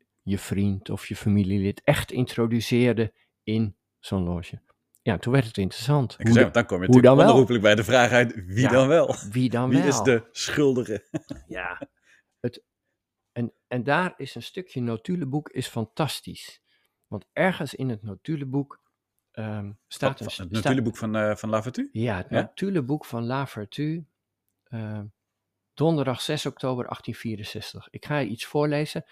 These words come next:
Speaker 2: Ja.
Speaker 1: wat een puzzelstukje geeft, wat, eh, misschien helpt. Eh,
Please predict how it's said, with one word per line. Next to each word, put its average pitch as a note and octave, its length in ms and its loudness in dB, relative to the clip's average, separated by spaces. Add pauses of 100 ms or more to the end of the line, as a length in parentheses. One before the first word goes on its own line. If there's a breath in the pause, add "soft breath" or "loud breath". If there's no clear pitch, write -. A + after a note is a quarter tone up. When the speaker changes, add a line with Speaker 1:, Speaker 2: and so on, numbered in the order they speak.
Speaker 2:
Ja. - 140 2
Speaker 1:
wat A#2+ 140 -4
een A2 100 -8
puzzelstukje G#2 720 -8
geeft, - 420 -4 (300)
wat, - 300 -10 (140)
eh, G2+ 380 -10 (360)
misschien D3 300 -2
helpt. C#3+ 320 0 (760 soft breath)
Eh, A2+ 280 -6